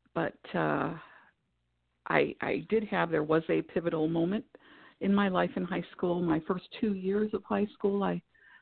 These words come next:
lived with my mom, and, um, I started hanging around with the wrong kids. And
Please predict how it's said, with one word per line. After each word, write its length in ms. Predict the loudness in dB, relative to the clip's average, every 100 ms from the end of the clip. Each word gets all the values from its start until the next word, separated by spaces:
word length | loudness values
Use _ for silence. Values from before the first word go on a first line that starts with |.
| _
lived 360 | 2 2 2 -4
with 180 | -4 -4 _ _ _
my 160 | -6 -4
mom, 480 | -2 -2 -2 -4 -6 -12 _ -8
and, 480 | -4 -2 -2 -4 -8 -10
um, 420 | -8 -6 -6 -8 -16 _ -20 _ -20 -10 -8
I 60 | -2
started 300 | 0 2 0
hanging 380 | 0 -2 0 -2
around 340 | -2 -2 -4
with 140 | -4 -6
the 80 |
wrong 260 | -2 0 0 -2
kids. 260 | -4 -4 -6 -16 -20 _ _ _ _ _ _ _ _ _ _ _ _ _ _ _ 0
And 800 | 4 6 6 4 2 2 0 -4